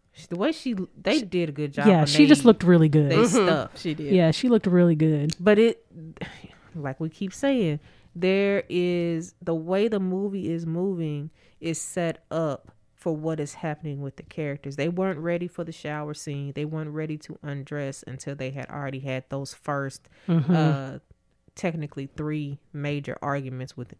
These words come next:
Speaker 1: seven thousand pieces in the middle of that.
Speaker 2: Mm-hmm.
Speaker 1: And so it's not until they get into the bathtub scene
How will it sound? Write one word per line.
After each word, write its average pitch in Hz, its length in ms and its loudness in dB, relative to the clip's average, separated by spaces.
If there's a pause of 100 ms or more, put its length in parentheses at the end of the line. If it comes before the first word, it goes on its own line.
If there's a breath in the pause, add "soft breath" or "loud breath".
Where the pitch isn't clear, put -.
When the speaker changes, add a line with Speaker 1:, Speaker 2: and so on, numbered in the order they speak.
Speaker 1:
seven 131 320 -8
thousand 123 480 -6
pieces 131 380 -12
in 123 100 -8
the 131 60 -10
middle 131 260 -6
of 139 100 -10
that. - 280 -14
Speaker 2:
Mm-hmm. 175 240 -2
Speaker 1:
And 180 160 8
so 180 140 8
it's 180 120 4
not 156 160 -4
until 156 220 -6
they 156 120 -4
get 151 220 -8
into 147 240 -8
the 139 100 -8
bathtub 147 840 -8
scene 143 500 -6